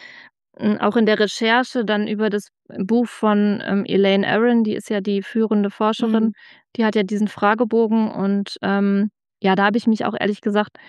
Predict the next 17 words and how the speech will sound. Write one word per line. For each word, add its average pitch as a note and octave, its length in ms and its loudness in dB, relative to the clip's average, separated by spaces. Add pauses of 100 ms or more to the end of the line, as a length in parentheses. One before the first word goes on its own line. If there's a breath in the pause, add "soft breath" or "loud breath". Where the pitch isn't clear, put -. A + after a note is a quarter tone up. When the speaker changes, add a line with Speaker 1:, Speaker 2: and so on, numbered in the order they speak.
(320 loud breath)
Speaker 1:
ähm, G3 220 2
dann G3+ 180 2
beim G3+ 220 2
Buch B3 280 2
ein B3 80 2
bisschen A3 260 0
dran G#3 180 -2
orientiert, G#3 580 -2
was A3 120 -2
sind A3 180 -2
so A3 80 -2
typische A3+ 460 -6
Merkmale A#3+ 840 2 (480 loud breath)
und G#3+ 180 -4
hab G#3 160 -2
dann G#3+ 200 2
versucht, G#3 400 -2